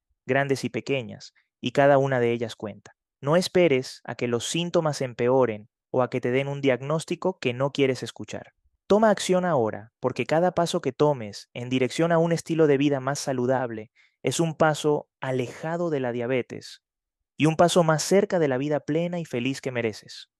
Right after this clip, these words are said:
Si te has sentido inspirada y quieres empezar a transformar tu vida, te tengo una gran noticia. Puedes comenzar hoy mismo con una evaluación gratuita en mi página web.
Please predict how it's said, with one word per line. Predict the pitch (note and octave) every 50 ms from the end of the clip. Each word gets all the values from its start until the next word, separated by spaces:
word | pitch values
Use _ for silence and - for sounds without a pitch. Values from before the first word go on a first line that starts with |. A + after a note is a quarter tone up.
| _ _
Si | - - -
te | - F3
has | F#3 F#3+
sentido | - A3+ G#3 G3 E3+ - - F#3 F#3 F#3 F#3 F#3
inspirada | F3 D#3+ - - C3 B2+ C3 B2 A#2+ A#2 G#2+ G#2
y | G#2+ G#2
quieres | - C3 C3+ C#3+ -
empezar | D3 C3 B2+ A#2+ - B2+ B2+
a | C3+ B2+
transformar | C3 B2+ A#2+ - - A#2 A#2 B2 A#2+ A2+
tu | - C3+ C3
vida, | B2+ A#2+ G#2+ G#2 G#2 A2+ C#3 D3+ _ _ _
te | - B2
tengo | - C#3 C#3 C#3+
una | C#3+ C#3+ C#3 C3+
gran | C3+ C3+ C#3 C#3
noticia. | C3 B2 - - G#2+ - - - - - _ _ _ _ _ - - - - - - _ -
Puedes | - F3+ G3+ G#3+ G#3+ G#3
comenzar | - F#3+ D#3+ D3+ C#3+ - D#3+ D#3
hoy | D#3+ D#3+ D#3+
mismo | D#3 D#3 C#3+ B2 C#3 C#3 C3+
con | - C#3+ C#3 C#3+
una | D#3 F3+ F#3+ F#3+
evaluación | F#3 E3+ D3+ C#3 B2+ A#2 - - C#3
gratuita | C#3+ C#3 C3+ A#2+ D3 C#3+ C#3 - C#3+
en | C3+ B2+
mi | A#2+ A2+
página | - - - - A#2+ A2+ G#2
web. | G#2 G2 - G2